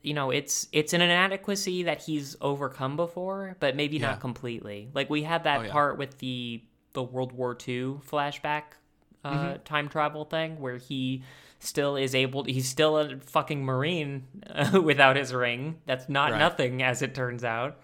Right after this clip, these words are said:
Speaker 2: Yeah.
Speaker 1: But yeah, the, the inadequacy, the feelings of inadequ-, ad-, inadequacy are probably still there, you know?
Speaker 2: Oh, yeah. No doubt. I mean, they don't go away.
Speaker 1: I,
Speaker 2: So
Speaker 1: I can imagine a person having imposter syndrome a-, about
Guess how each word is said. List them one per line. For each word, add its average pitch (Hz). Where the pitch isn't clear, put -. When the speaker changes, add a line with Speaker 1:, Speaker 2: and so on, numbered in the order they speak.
Speaker 2:
Yeah. 170
Speaker 1:
But 143
yeah, 208
the, 143
the 143
inadequacy, 151
the 135
feelings 143
of 139
inadequ-, 139
ad-, 131
inadequacy 139
are 120
probably 123
still 143
there, 160
you 127
know? 123
Speaker 2:
Oh, 180
yeah. 107
No 147
doubt. 151
I 120
mean, 123
they 127
don't 151
go 143
away. 107
Speaker 1:
I, 170
Speaker 2:
So 110
Speaker 1:
I 196
can 214
imagine 143
a 135
person 131
having 120
imposter 117
syndrome 110
a-, 107
about 110